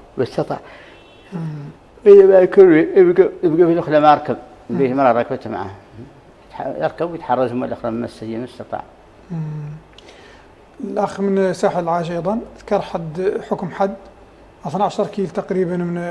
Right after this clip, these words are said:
Speaker 2: من، من ال-، من، من المدينة. درا كان واجب عليه الجمعة ولا ما هي واجب عليه؟
Speaker 1: هو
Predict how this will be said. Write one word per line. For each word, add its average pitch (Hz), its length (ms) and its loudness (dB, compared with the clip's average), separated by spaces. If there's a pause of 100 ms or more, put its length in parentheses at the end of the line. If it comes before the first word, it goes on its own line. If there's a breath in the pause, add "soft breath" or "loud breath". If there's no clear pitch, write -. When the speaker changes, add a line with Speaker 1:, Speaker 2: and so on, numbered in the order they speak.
(120)
Speaker 2:
من، 165 120 -10 (280)
من 165 280 -10
ال-، - 200 -16
من، 160 460 -14 (100)
من 170 160 -8
المدينة. 180 520 -4 (600)
درا 190 160 0
كان 202 180 0
واجب 180 300 0
عليه 175 180 -4
الجمعة 175 400 -4
ولا 170 80 -6
ما 160 160 -10
هي 156 60 -10
واجب 139 160 -12
عليه؟ 127 240 -20 (840)
Speaker 1:
هو 135 240 -2